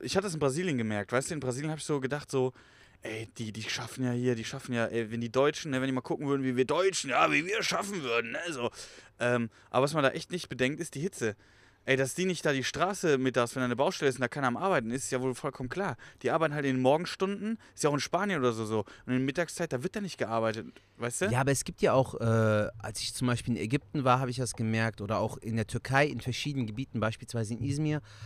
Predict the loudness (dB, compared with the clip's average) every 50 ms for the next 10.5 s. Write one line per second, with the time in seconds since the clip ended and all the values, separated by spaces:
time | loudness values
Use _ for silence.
0 | -16 -12 -4 0 0 0 0 0 -2 0 2 4 4 4 4 2 2 0 -2 -6
1 | -12 -20 _ _ _ _ _ _ _ 0 2 2 2 2 -2 -2 -2 -4 -6 _
2 | _ _ _ _ -20 -20 -18 -10 -6 -4 -4 -2 -2 -2 -2 0 0 2 2 4
3 | 4 4 2 0 -2 -6 -8 -14 _ _ _ _ -6 -6 -4 -2 -2 -2 -2 -2
4 | -4 -2 -2 -4 -4 -2 -2 -2 0 0 0 0 2 2 0 0 0 2 0 0
5 | 2 2 0 0 0 0 -4 -8 -10 -10 -6 -2 0 2 2 2 0 -2 -8 -16
6 | -20 -14 -6 -4 0 0 0 0 0 -4 -4 -4 -2 -2 -2 -2 0 -2 0 0
7 | 0 -2 -2 -2 -2 -4 -4 -4 -6 -4 -4 -2 -2 0 -2 -2 -4 -6 -20 -20
8 | -20 -20 -6 2 4 4 4 4 2 0 0 0 -4 -6 -8 -12 -8 0 0 0
9 | 2 0 -2 -6 -4 -2 0 0 0 0 -2 -2 -2 -2 -2 -4 _ -6 -2 0
10 | 0 0 0 -2 0 0 0 0 -2 -4